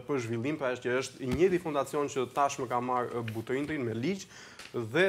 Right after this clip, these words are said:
do të menaxhoj pikërisht edhe qytetin e Durrësit. Dhe unë jam kohë të thash që specifik Durrësi, sepse Durrësi është i shpërndar dhe ka objekte. Dhe çfarë ndodh tani? Qeveria do të marrë nismën që ndoshta do t'i dëmshpërblej ata qytetarë dhe sigurisht qytetarët thanë që ne jemi përgatitur për,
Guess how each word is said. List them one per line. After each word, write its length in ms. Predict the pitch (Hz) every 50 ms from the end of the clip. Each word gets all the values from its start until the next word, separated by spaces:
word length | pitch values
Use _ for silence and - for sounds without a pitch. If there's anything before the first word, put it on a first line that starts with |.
| 160
do 80 | 135 160
të 120 | - 156 143
menaxhoj 500 | 139 143 139 139 131 120 120 147 156 151 139
pikërisht 500 | - 143 127 131 131 135 143 139 - -
edhe 220 | 131 135 139 139 123
qytetin 400 | 123 113 117 131 123 120 117 113
e 20 |
Durrësit. 380 | 104 110 117 113 110 - 110 104
Dhe 80 | 113
unë 220 | 123 156 170 165 165
jam 80 | 160 165
kohë 220 | - 160 156 156
të 40 | 139 -
thash 180 | 147 143 -
që 80 | 143 131
specifik 480 | - - 131 120 123 120 113 156 143
Durrësi, 320 | 117 135 143 139 - 135 123
sepse 240 | 117 113 - 147 123
Durrësi 400 | 110 127 143 143 - - 139 - -
është 220 | 131 151 156 - 139
i 40 |
shpërndar 540 | - - 135 127 117 113 120 127 131 131 127 117 113
dhe 140 | 123 123 120 - - - - - - _ _
ka 140 | - 147 147 151 - 131
objekte. 500 | 127 110 110 110 120 113 110 - 113 113
Dhe 120 | 110 117 -
çfarë 300 | - - 202 220 208 196
ndodh 220 | 180 202 190 170 -
tani? 240 | 123 113 107 101 101
Qeveria 640 | 107 - 156 147 143 139 151 185 196 170 131 110 - - - - - - - - - - _ -
do 140 | 120 143 151
të 140 | 139 147 139 127 120 120 -
marrë 380 | 123 127 143 170 190 190 185 170
nismën 400 | 170 180 160 - - 135 143 165 - - - - - -
që 160 | - - 151
ndoshta 400 | 135 127 120 151 196 214 214 214
do 140 | 190 190 180 165
t'i 80 | 175
dëmshpërblej 640 | 147 151 165 151 - - 156 143 127 156 156 151 143
ata 140 | 131 143 139
qytetarë 540 | 131 - 131 127 123 120 - 135 139 135 120
dhe 40 | 120 120
sigurisht 340 | 131 117 120 131 139 -
qytetarët 400 | - 123 123 120 - 139 135 131
thanë 220 | 131 135 131 131 123
që 80 | 131 117
ne 140 | 120 135 143
jemi 160 | 139 139 131
përgatitur 540 | 127 127 120 120 113 117 147 151 135 127 120
për, 220 | 117 - 117 113